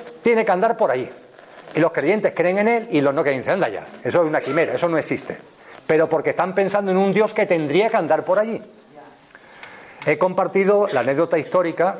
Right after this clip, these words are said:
de las, cuando se produce la primera salida de una nave espacial terrestre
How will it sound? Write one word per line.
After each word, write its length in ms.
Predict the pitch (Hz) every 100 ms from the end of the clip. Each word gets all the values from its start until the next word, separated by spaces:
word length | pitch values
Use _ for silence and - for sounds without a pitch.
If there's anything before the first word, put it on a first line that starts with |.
| -
de 680 | 131 110 123 120 117 113 - - - - - - - - - - - - -
las, 640 | 131 131 127 120 113 - - - - - - - - -
cuando 300 | 139 127 135
se 120 | 139
produce 360 | 123 156 160
la 120 | 175 156
primera 320 | 131 147 160
salida 340 | 160 160 165
de 60 | 131
una 140 | 147
nave 160 | 147 147
espacial 500 | 147 139 - 147 135
terrestre 580 | 131 127 165 - 135